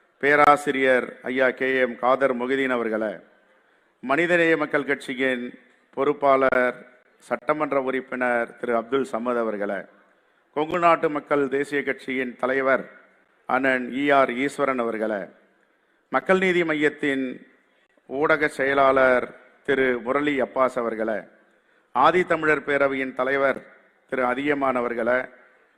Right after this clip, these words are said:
அகில இந்திய வல்லரசு ஃபார்வர்ட் பிளாக் கட்சியின் தலைவர் திரு பி என் அம்மாசி அவர்களே, மேனாள் தலைவர்கள் காங்கிரஸ் பேரியக்கத்தின் கே வி தங்கபால் அவர்களே, அண்ணன் திருநாவுக்கரசர் அவர்களே, கிருஷ்ணசாமி அவர்களே,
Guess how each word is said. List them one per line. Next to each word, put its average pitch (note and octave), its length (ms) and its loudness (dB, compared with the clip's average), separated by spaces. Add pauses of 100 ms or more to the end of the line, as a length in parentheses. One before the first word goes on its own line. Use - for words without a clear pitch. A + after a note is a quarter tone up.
அகில D3 260 0
இந்திய D#3 340 -2 (240)
வல்லரசு D3 560 0
ஃபார்வர்ட் C#3+ 460 0
பிளாக் C3+ 240 -6
கட்சியின் C3 520 -4
தலைவர் B2+ 580 0 (180)
திரு B2+ 240 -4 (100)
பி C3 240 -8
என் C3 240 -4
அம்மாசி C3 500 0
அவர்களே, G#2+ 440 -4 (960)
மேனாள் D3 480 4
தலைவர்கள் C#3 540 2 (380)
காங்கிரஸ் C#3+ 440 0
பேரியக்கத்தின் C3+ 640 -4
கே B2+ 200 -2
வி C3+ 180 -4 (180)
தங்கபால் C3 520 2
அவர்களே, A#2 380 2 (260)
அண்ணன் - 280 -8
திருநாவுக்கரசர் B2+ 760 -2
அவர்களே, A#2 300 -2 (120)
கிருஷ்ணசாமி A#2+ 600 -8
அவர்களே, G#2 380 -8